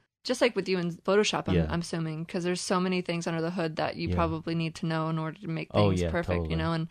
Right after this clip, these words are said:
Speaker 1: it's the same thing with any program. You
Speaker 2: And
Speaker 1: just
Speaker 2: in
Speaker 1: have to
Speaker 2: Disney,
Speaker 1: know.
Speaker 2: they, they, they're definitely pro ZBrush,
Speaker 1: Oh, yeah.
Speaker 2: kind of,
Speaker 1: That's, that's
Speaker 2: for
Speaker 1: what's
Speaker 2: the
Speaker 1: great
Speaker 2: visual
Speaker 1: about
Speaker 2: world.
Speaker 1: it. I don't know how
Speaker 2: Yeah,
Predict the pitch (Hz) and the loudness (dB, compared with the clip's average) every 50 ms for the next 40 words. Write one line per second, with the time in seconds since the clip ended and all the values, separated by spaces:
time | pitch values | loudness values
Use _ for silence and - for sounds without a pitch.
0 | - - - _ _ _ _ _ _ 175 175 - 185 175 - 190 180 175 175 170 | -8 -14 -20 _ _ _ _ _ _ -6 -6 -4 -6 -4 0 0 2 2 2 2
1 | 175 175 160 151 160 156 156 165 - 165 160 165 165 - 156 151 - - - - | 0 0 0 0 -4 -6 -8 -6 -4 -4 -4 -4 -4 -4 -6 -8 -8 -10 -12 -12
2 | - 160 160 - 127 135 143 151 151 143 151 156 151 139 139 131 117 107 110 110 | -12 0 4 6 8 10 10 10 10 10 10 8 8 6 6 6 8 8 8 8
3 | 107 101 104 101 101 98 95 101 98 95 92 - _ - 107 98 92 - 98 92 | 8 6 6 4 4 4 4 4 2 2 0 -2 _ 6 6 6 6 6 2 0
4 | 87 - - 85 82 80 85 85 80 76 78 71 73 73 - - - - 262 247 | 0 0 0 0 0 0 -2 -2 -4 -2 -4 -4 -4 -6 -6 -6 -2 0 2 2
5 | 180 - - - 80 80 78 78 76 76 78 202 214 - - 220 208 233 - - | 2 2 -2 -4 -4 -4 -4 -4 -4 -2 -2 -2 -2 -2 -2 0 2 2 4 6
6 | - 98 98 185 185 196 185 190 190 - 156 165 - - - - - - 185 196 | 6 6 6 4 4 4 4 4 4 4 2 2 0 0 -4 -4 -4 -2 0 0
7 | 185 175 190 190 190 196 165 165 165 160 165 180 - 87 82 78 | 0 0 0 -2 -2 -2 -2 -2 -2 -4 -4 -4 -4 -4 -4 -4